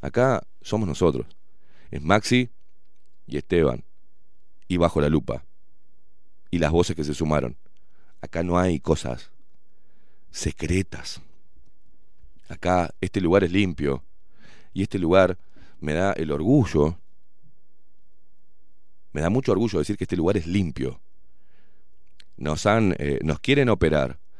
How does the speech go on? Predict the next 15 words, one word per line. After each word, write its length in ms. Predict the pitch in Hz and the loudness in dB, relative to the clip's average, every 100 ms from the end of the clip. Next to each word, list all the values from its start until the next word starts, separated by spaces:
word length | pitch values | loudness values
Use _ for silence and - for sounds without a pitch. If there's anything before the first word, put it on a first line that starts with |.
| - - | -12 -8
Nos 240 | 71 76 101 | -4 4 8
han 120 | 120 | 8
operado. 540 | 104 90 78 60 60 - - - | 10 8 6 4 -6 -10 -10 -2
Y 120 | 87 | 0
nos 140 | 78 | 2
van 160 | 85 101 | 2 2
a 60 | 104 | 2
seguir 340 | 80 87 92 | 4 4 4
queriendo 400 | 76 76 76 73 | 2 2 6 6
operar. 400 | 69 69 65 - - - - - - - - | 6 4 2 -2 -10 -12 -10 -12 -12 -12 -8
Y 120 | - 85 | 0 2
no 120 | 98 | 4
comemos 420 | 120 123 90 73 | 8 10 10 8
vidrio, 400 | 73 67 64 | 6 4 4
¿eh? 60 | 95 | 2